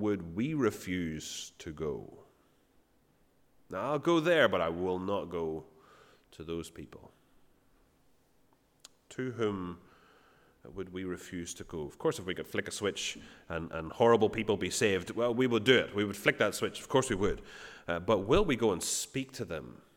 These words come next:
of Jesus? Because there's no switch. Romans ten fourteen says, "How then can they call on the one,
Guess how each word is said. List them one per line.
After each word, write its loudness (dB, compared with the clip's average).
of -18
Jesus? -14
Because -12
there's -8
no -4
switch. -12
Romans -6
ten -4
fourteen -4
says, -4
"How 4
then 0
can -4
they 0
call 0
on -2
the -4
one, -4